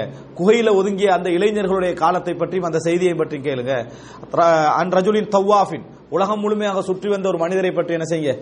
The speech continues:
கேளுங்க. அஹ், அதே போல இஸ்அலுஹு அனி ரூஹ், உயிரை பற்றியும் நீங்க என்ன செய்ய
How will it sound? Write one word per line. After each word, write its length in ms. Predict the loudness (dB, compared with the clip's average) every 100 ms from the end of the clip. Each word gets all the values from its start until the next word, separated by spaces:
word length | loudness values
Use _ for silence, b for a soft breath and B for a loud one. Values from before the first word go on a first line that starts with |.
| -8
கேளுங்க. 320 | 0 0 2 0 -2 B B B
அஹ், 180 | 2 4
அதே 160 | 4
போல 260 | 0 2 2
இஸ்அலுஹு 380 | 2 2 2 2
அனி 180 | 2 0
ரூஹ், 300 | 2 2 0
உயிரை 280 | 4 4 4
பற்றியும் 280 | 2 -4 -6
நீங்க 140 | -6
என்ன 100 | -6
செய்ய 320 | -6 -4 -4